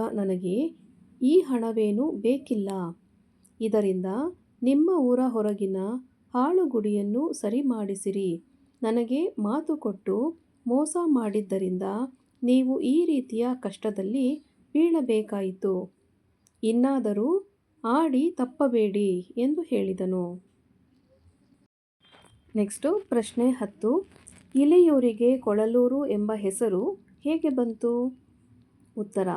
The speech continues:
ಇಲಿಯೂರಿನಲ್ಲಿ ಇಲಿಗಳ ಸಂಖ್ಯೆ ನಿಯಂತ್ರಿಸಲು ಗೌಡರು ಮತ್ತು ಊರ ಮಂದಿ ಸೇರಿ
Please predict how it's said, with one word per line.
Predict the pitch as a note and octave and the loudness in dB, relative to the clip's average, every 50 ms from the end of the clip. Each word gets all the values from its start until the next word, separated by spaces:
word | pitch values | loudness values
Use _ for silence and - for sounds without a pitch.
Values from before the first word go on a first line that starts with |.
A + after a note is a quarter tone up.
| - - _ _ _ _ _ _ _ _ - - | -6 -10 _ _ _ _ _ _ _ _ -2 0
ಇಲಿಯೂರಿನಲ್ಲಿ | C4+ C#4+ D4 D#4+ D#4+ D#4+ E4 E4+ E4+ E4+ D#4 B3+ A3 G3+ F#3 F3+ F3+ F#3 A3+ C#4+ E4 D#4+ - _ - - | 2 4 4 6 6 6 6 6 6 4 2 2 2 2 2 0 0 0 -2 -4 -6 -6 -10 _ -6 -2
ಇಲಿಗಳ | B3+ C4+ C#4+ E4 E4 E4 E4 D#4 D4+ | 0 2 4 4 4 4 2 0 0
ಸಂಖ್ಯೆ | D4 - B3 A3+ A3 G#3+ - B3 B3+ C#4 | 0 -2 -2 -4 -4 -4 -2 -2 0 0
ನಿಯಂತ್ರಿಸಲು | C4 G#3+ G#3 G3+ G#3+ A3+ A#3+ B3 A3+ G3+ G3 - F#3 F3 F3 F3+ G3 C4+ F4 F4+ - _ _ _ _ - | 0 0 -2 -2 -2 -4 -4 -4 -4 -4 -4 -4 -4 -4 -2 0 0 0 -2 -4 -6 _ _ _ _ -6
ಗೌಡರು | G#3 A3+ B3 C#4+ E4 E4 D#4+ C4 A#3+ B3 C4+ C#4+ | 0 2 2 4 4 4 4 2 2 0 0 -2
ಮತ್ತು | - - G#3+ F#3+ F#3 - - F#3+ F#3+ A3 C4 D4+ D4+ - _ - _ - C4 | -4 -6 -8 -8 -8 -8 -4 -4 -2 -2 -2 -4 -6 -8 _ -20 _ -4 -2
ಊರ | C4 D4+ E4+ F4+ F4 E4+ | 2 2 4 4 4 4
ಮಂದಿ | D4 B3 A3+ G#3+ G#3 G#3 A#3+ B3 C4 | 4 2 2 0 -2 -2 0 0 -2
ಸೇರಿ | B3+ - - G3+ F#3+ F#3 F3+ F#3 F3+ G#3 B3+ D4+ D4+ | -2 -2 0 0 0 0 0 0 -2 -2 -2 -4 -6